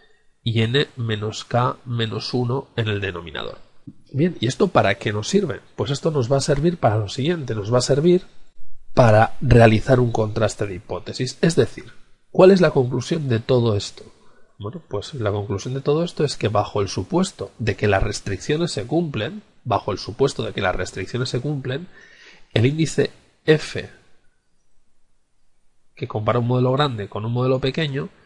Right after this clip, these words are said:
sigue una distribución f de Fisher de m grados de libertad en el numerador y n menos k menos uno en el denominador. Eso nos va a permitir el conocimiento de cuál es la distribución de este índice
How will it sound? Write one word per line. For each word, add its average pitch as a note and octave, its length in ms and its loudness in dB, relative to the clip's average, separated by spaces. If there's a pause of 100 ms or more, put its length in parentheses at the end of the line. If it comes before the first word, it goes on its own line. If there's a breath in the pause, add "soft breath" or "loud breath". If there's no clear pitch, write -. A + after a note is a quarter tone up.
(460 soft breath)
sigue D#3 340 2
una C#3+ 160 4
distribución A#2 720 0 (640)
f B2 280 2
de A#2+ 140 2
Fisher A#2+ 420 -6
de A2+ 200 -6 (220)
m A#2 260 0
grados A#2 340 0
de A2+ 60 -2
libertad A2 420 0
en A2+ 80 -4
el G#2+ 140 -4
numerador A2 500 -2 (100)
y A2 180 -2
n A#2+ 180 0
menos G2 320 -6
k G#2+ 160 0
menos G2 340 -10
uno G#2+ 260 -6
en G#2 120 -6
el G2+ 80 -4
denominador. G#2 640 -2
Eso C#3 200 0
nos D3 200 0
va E3 80 4
a E3 60 0
permitir D#3 420 0
el A2 120 -2
conocimiento A2+ 800 -2
de A2 120 -4
cuál C#3 180 6
es D#3 100 2
la C#3 120 6
distribución B2 800 0
de G#2+ 120 -2
este B2 260 -2
índice C#3 540 -4